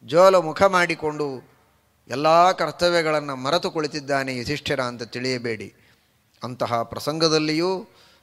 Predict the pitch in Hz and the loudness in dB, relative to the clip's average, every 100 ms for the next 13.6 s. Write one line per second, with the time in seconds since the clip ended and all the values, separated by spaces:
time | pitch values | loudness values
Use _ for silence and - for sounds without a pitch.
0 | _ _ _ _ _ _ _ - 127 135 | _ _ _ _ _ _ _ -8 -4 -2
1 | 127 117 127 135 143 143 131 123 - 147 | -2 -4 -6 -4 0 2 2 -2 -6 -6
2 | 156 185 202 185 175 156 131 156 147 - | -2 -2 0 0 2 2 0 0 0 -2
3 | 139 151 185 208 - 180 151 127 117 110 | 2 6 6 4 2 0 2 0 0 0
4 | 104 98 90 - - - _ - 151 165 | -2 -4 -8 -12 -20 -20 _ -10 -6 -2
5 | 156 151 143 143 233 233 196 175 151 135 | 2 0 0 -2 2 4 4 0 -2 -6
6 | 107 _ _ _ - 131 151 160 147 143 | -8 _ _ _ -10 -6 -4 -4 -4 -6
7 | 127 127 165 151 139 127 120 - 143 143 | -6 -4 -2 0 -2 -4 -8 -4 -4 -4
8 | - 156 139 127 123 - 123 160 175 143 | -6 -4 -4 -6 -8 -6 -4 -4 -4 -6
9 | 127 120 120 104 110 110 113 - 120 - | -4 -4 -6 -8 -10 -10 -12 -14 -16 -10
10 | 113 120 147 - 143 117 110 131 175 175 | -6 -6 -6 -6 -4 -4 -2 -2 -2 -6
11 | _ _ _ _ _ _ _ _ _ _ | _ _ _ _ _ _ _ _ _ _
12 | _ 117 113 110 131 131 147 127 117 120 | _ -10 -8 -6 -6 -6 -6 -6 -8 -2
13 | 135 131 123 120 117 104 | 2 2 0 -6 -6 -8